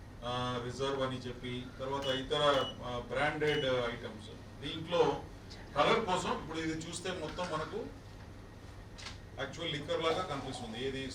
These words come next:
మంచి బ్రాండ్స్, స్టెర్లింగ్ రిజర్వ్, తర్వాత స-, some other brands he is preparing.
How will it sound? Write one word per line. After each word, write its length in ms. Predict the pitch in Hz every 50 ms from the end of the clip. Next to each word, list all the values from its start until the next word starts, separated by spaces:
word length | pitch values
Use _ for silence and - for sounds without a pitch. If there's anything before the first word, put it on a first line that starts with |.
| - 117
మంచి 280 | 120 131 135 123 139
బ్రాండ్స్, 500 | 135 113 120 131 131 127 113 120 120 117
స్టెర్లింగ్ 500 | - - 131 131 131 135 151 151 151 135
రిజర్వ్, 600 | 127 135 127 120 135 131 127 123 123 127 131 -
తర్వాత 400 | 127 127 131 135 135 131 131 127
స-, 680 | - - 139 131 117 110 - - - - - - - 131
some 120 | 131 131
other 240 | 127 - - 123 123
brands 380 | 120 113 117 123 131 135 135 139
he 300 | 135 120 117 113 117 117
is 300 | 117 104 - 104 104 110
preparing. 340 | 107 110 117 117 120 110